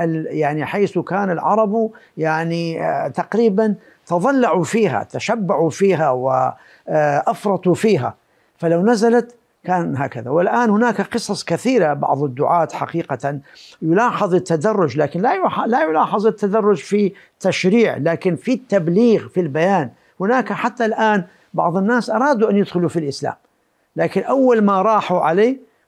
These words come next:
قال: "يا أخي الكريم، أنت أول شيء عليك لابد أن تترك الخمر". يا أخي الكريم، أنت عندك، شوف، آه، عش-، ع-، عشرات و-، آه، يعني بل آلاف من الآيات القرآنية أنت تبلغها، تو-،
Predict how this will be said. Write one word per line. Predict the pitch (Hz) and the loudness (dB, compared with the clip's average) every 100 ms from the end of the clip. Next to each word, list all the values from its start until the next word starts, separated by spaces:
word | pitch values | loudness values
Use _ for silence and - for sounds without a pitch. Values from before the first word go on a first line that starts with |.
| - | -4
قال: | 175 185 | 0 2
"يا | 180 | 0
أخي | 170 156 | 0 -4
الكريم، | 139 160 180 175 - _ _ _ _ - | -2 2 2 2 -4 _ _ _ _ -4
أنت | 226 - | -2 -2
أول | 185 226 254 240 214 | -2 0 2 4 2
شيء | - 214 202 | 2 2 2
عليك | 175 196 254 175 - _ _ _ - | 2 4 2 0 -12 _ _ _ -8
لابد | 175 233 214 202 | 0 2 2 2
أن | 185 | 0
تترك | 208 170 180 170 | 0 0 0 0
الخمر". | 131 156 127 135 | -2 -4 -4 -2
يا | 214 247 | 0 0
أخي | - | -2
الكريم، | 226 196 220 220 | -4 0 2 2
أنت | 190 190 | 0 -2
عندك، | 185 190 170 160 | -2 0 0 -2
شوف، | - 175 151 _ _ _ - 175 | -4 -4 -4 _ _ _ -8 0
آه، | 170 151 | 2 2
عش-، | - - 156 - | -2 -4 -4 -4
ع-، | - - 147 - 180 185 151 | -10 -2 -2 -2 -4 -2 -4
عشرات | 165 180 220 240 165 | -4 -2 0 0 -2
و-، | 170 | -2
آه، | 156 165 160 | 0 0 -2
يعني | 160 151 143 143 135 139 147 - | -2 -2 -2 -4 -6 -8 -12 -8
بل | 160 185 | -2 -2
آلاف | 185 175 226 185 226 | 0 0 0 -2 0
من | 165 | 0
الآيات | 185 123 240 175 196 | 0 -2 -2 -2 -6
القرآنية | 196 170 - 170 175 202 226 - - - | -4 -6 -2 -2 -2 -4 -6 -12 -20 -8
أنت | 214 233 226 | -4 -2 -4
تبلغها، | 226 247 254 226 180 | -4 -2 0 0 -2
تو-، | - 240 214 151 | -4 -2 -2 -4